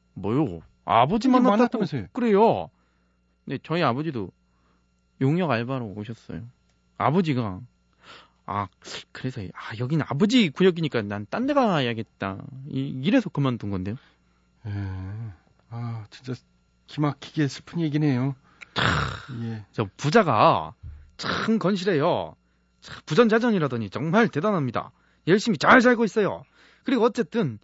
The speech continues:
Speaker 1: 흐르는 강물 따라 그냥 흐르는 대로 가야 된다 이 말이에요. 저기요, 요즘 강물은 안 흐르고 고여 있다는데요. 보 때문에 못 흐르고 막 그런다는 얘기가 좀 있던데. 여기서 그 얘기가 왜 나옵니까?
Speaker 2: 예.
Speaker 1: 제정신이에요.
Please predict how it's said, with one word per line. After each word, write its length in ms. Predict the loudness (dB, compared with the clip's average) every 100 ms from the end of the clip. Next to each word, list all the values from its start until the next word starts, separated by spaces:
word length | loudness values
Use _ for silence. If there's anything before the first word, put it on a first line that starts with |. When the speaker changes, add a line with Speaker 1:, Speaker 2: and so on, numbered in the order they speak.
| _
Speaker 1:
흐르는 280 | -2 2 2
강물 280 | 2 0 0
따라 160 | 0 0
그냥 220 | -2 -2
흐르는 240 | 0 0 0
대로 160 | 0
가야 200 | 2 0
된다 200 | 2 0
이 80 | 0
말이에요. 680 | 0 0 0 0 -2 -4 -10 _ _ _ _ _
저기요, 420 | -2 0 0 -2 -4
요즘 240 | -2 -4
강물은 480 | -4 -2 2 2 0
안 180 | -2 -2
흐르고 200 | 0 -2
고여 260 | -4 0 0
있다는데요. 580 | 0 -2 -2 -2 -4 -6 _ _ _
보 100 | -6
때문에 380 | 2 2 4 2
못 220 | 0 -4 _ -6
흐르고 420 | -2 0 0 0
막 180 | -2 -6 _ _ _
그런다는 540 | -4 -2 0 0 2
얘기가 340 | 0 -2 -2 -2
좀 180 | -2 -6
있던데. 300 | -4 -6 -6 _ 0
여기서 240 | 2 2 0
그 120 | 0
얘기가 200 | 0 2
왜 80 | 2
나옵니까? 640 | 2 0 0 2 2 -2 -10 _
Speaker 2:
예. 40 | 0
Speaker 1:
제정신이에요. 720 | 4 6 4 2 4 2